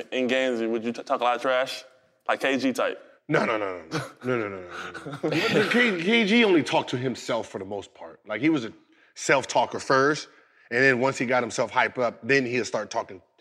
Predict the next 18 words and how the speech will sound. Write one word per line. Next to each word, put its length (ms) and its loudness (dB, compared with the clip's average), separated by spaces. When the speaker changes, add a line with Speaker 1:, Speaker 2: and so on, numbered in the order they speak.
Speaker 2:
trash 260 -2
to 60 -4
everyone 240 -6
else. 140 -8
But 240 -2
usually 420 2
K 240 2
G's 540 -4
conversations 800 0
is 140 -8
to 100 -4
himself. 540 -12
You 140 -2
know, 300 0
with 220 0
me, 400 2
it 140 -2
was, 360 -4